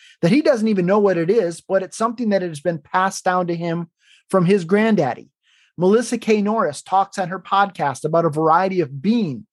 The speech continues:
that her family has been growing for five generations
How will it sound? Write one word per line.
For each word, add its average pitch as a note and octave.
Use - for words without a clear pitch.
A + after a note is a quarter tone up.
that D#3
her G#3
family A3
has E3
been D#3+
growing F3
for D3+
five F3+
generations E3